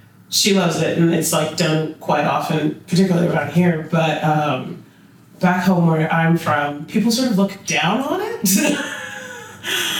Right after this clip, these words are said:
Um, and it might have to do with the fact that it's, like, one of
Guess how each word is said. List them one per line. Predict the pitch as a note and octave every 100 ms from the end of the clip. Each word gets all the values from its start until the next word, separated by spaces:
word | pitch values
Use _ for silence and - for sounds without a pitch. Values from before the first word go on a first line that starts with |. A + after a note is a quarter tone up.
| -
Um, | A4+ - A#3+ A#3 A3+ G#3+ G3+ F#3 F3 E3+ E3+ E3 - - -
and | G#3+ A3+
it | A#3
might | B3 C4
have | B3+
to | A#3+
do | A#3
with | A3
the | G3
fact | G#3 G3+ G3+
that | F#3+
it's, | F3+
like, | F#3 F3 -
one | E3+ E3+ F#3 F3+
of | F3 E3 - -